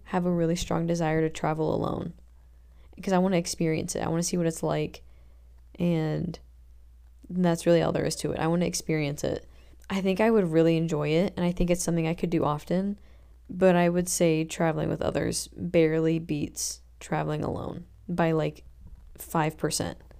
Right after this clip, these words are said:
Yeah, those are my thoughts on traveling. Uh, next one. Oh, we're almost done with the list. Next one is your favorite movies. You know, I'm not much of a movie person. However, I do have a list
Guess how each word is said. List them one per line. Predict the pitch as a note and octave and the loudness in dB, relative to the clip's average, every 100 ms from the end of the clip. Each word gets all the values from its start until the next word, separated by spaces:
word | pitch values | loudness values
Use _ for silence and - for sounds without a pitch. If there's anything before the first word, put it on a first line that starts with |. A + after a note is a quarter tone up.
| - - - - - - | -20 -20 -20 -20 -18 -8
Yeah, | G3+ G3 | -2 0
those | E3+ E3+ | 0 0
are | G#3 | 0
my | G#3 | -2
thoughts | G3 F#3 | -2 -2
on | F3+ | -2
traveling. | E3+ E3 D#3+ E3 F3+ - - - - - - - - | -2 -2 0 -2 -4 -8 -20 -20 -20 -20 -20 -20 -16
Uh, | G#3+ G3+ G3 F#3 | -10 -6 -4 -4
next | - F#3+ A#3 - | -2 -4 -4 -4
one. | F#3 F3 F3 G#3 - - | 0 0 0 -4 -8 -10
Oh, | G#3 | -4
we're | G#3 | -2
almost | G3 G3+ - | -2 -4 -4
done | E3+ | -4
with | F3+ | -2
the | - | -2
list. | F#3+ F#3 - - - - - - - - - - | 0 2 2 0 -4 -16 -20 -20 -20 -20 -20 -12
Next | G#3+ A3+ - | -6 -6 -2
one | A3+ A3+ | -2 0
is | - G3 F#3+ F#3+ G3 - - | -2 -2 -2 -2 -4 -10 -18
your | G#3 F#3+ | -8 -8
favorite | F#3 G3 G#3 B3 - | -4 0 2 2 0
movies. | F#3 F3+ E3 - - - - - | 2 2 0 -4 -6 -12 -20 -10
You | - | 0
know, | C4 | 2
I'm | B3+ | 4
not | D4+ | 2
much | D4+ A#3+ | 2 0
of | |
a | G#3+ | 0
movie | F3+ E3 E3 | 2 2 0
person. | E3 - - - F#3 F3+ - - - - - - - - - - - - - | -2 -4 -4 -4 -6 -10 -20 -20 -20 -20 -20 -20 -20 -20 -20 -20 -20 -20 -8
However, | G#3+ A3+ A3+ | 0 0 0
I | G#3+ | -4
do | F#3 G3+ | -2 0
have | A3 A#3 B3 | 0 2 2
a | |
list | A3 F#3 F#3+ - | 4 2 0 -2